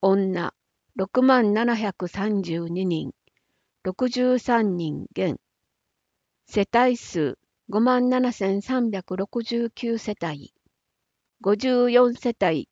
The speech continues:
減。編集後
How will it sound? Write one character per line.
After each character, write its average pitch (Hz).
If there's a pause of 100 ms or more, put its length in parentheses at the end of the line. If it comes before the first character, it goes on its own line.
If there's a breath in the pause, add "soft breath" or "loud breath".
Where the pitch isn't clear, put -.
減。 170 (1600)
編 254
集 240
後 196